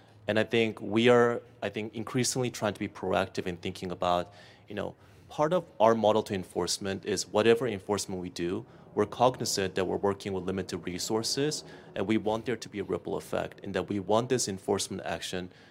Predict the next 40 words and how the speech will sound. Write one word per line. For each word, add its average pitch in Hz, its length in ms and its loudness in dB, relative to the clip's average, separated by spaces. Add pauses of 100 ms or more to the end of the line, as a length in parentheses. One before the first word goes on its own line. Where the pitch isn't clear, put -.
to - 80 -10
be 107 120 2
more 101 360 4
than 87 340 -2 (280)
that 92 140 2
of 92 100 2
the 95 100 -2
immediate 92 380 -2
employer. 95 600 -4 (460)
We 110 140 4
want 110 280 4
the 117 80 4
word 101 300 0
to 104 80 -4
get 92 240 0
out 90 240 -2
to 90 260 -6 (260)
other 104 200 4
employers 92 800 0 (200)
in 98 160 -2
the 90 120 2
industry, 92 580 -4 (340)
to 110 200 -2
other 101 220 6
workers 92 760 0 (320)
in 98 100 -2
the 98 100 2
industry 92 360 -2
as 87 220 -4
well, 85 280 0 (240)
and 95 140 -6
hopefully 107 380 2
be 95 180 -2
able 98 220 -2
to 95 180 -6
have 98 260 -2
an 92 140 -2
impact 95 440 -6
that's 92 180 -4
beyond, 92 640 0